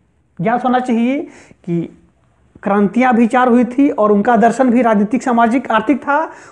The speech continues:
उसी प्रकार सेकंड वर्ल्ड वॉर के बाद एक नई दुनिया का जो निर्माण होना था, उसके तहत यूएनओ का निर्माण दुनिया में, दुनिया के देशों में राजनीतिक समन्वय स्थापित की, करने के लिए ज़रूरी था। दूसरा था ब्रेटन वुड्स समिट,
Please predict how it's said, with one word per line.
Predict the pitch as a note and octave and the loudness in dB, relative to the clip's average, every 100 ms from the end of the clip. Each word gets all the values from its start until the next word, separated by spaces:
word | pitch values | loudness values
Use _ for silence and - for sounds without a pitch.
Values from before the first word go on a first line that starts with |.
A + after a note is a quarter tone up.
| - | -4
उसी | D4+ F4 | -2 0
प्रकार | - B3+ A#3+ A#3+ | -2 -2 2 2
सेकंड | A#3+ - A3+ E4+ | 0 -4 0 2
वर्ल्ड | D#4+ B3 A#3 | 4 2 2
वॉर | A3 | 2
के | G#3+ A#3 | 0 0
बाद | G#3 G#3+ | 0 0
एक | G#3 G3+ | 0 -2
नई | G3+ D4 | 0 2
दुनिया | C#4+ C4+ C#4 | 4 2 2
का | B3+ | 0
जो | A3+ | 0
निर्माण | A#3 G#3+ G#3 G#3 | 0 2 2 0
होना | G3 G3+ | 0 -2
था, | G3 G3+ G3 G3+ - - - | -2 0 -2 -4 -18 -12 -6
उसके | B3 - A3+ | -4 -2 -4
तहत | A3 F3+ G3 F#3+ - | -2 -2 -2 -4 -4
यूएनओ | A#3 C4+ C4 G#3 G#3 G#3 F#3 | 0 0 0 -2 -2 -2 -2
का | F#3+ | -2
निर्माण | F3+ F3+ F3+ F3 F3+ F#3+ - - - A3 | 0 0 0 0 0 -4 -10 -20 -8 0
दुनिया | G#3+ G#3 G3+ | 0 2 0
में, | F#3+ F#3+ G3 G3+ | -2 -2 0 0
दुनिया | F3+ A#3 A#3 A3 | 0 0 0 -2
के | A3 F#3 | -4 -4
देशों | D#3+ A3+ A3+ G#3 | -2 -2 -2 -2
में | G3 G3+ F#3+ | -2 -2 0
राजनीतिक | E3+ F#3 A3 C#4 | -2 -2 -2 -4
समन्वय | - G3+ G#3+ A#3+ B3 F#3+ | -4 -4 -2 0 0 -2
स्थापित | - - F3 F3 | -6 -6 -4 -4
की, | - F#3 F#3+ - _ | -6 -8 -8 -10 _
करने | F#3 F3 F3+ | -4 -2 0
के | F3+ | 0
लिए | E3 | 0
ज़रूरी | D#3 D3+ | 0 -2
था। | D3 - - - - - - | -4 -8 -16 -18 -20 -20 -2
दूसरा | D4+ D#4 C4+ | 0 2 0
था | B3+ - A3+ A3+ | 0 -2 0 0
ब्रेटन | F#3+ C#4 D4 | -2 -4 -2
वुड्स | C4 A#3 A#3 - | -2 -2 -4 -2
समिट, | A3+ G3+ C3 - | 0 0 -2 -6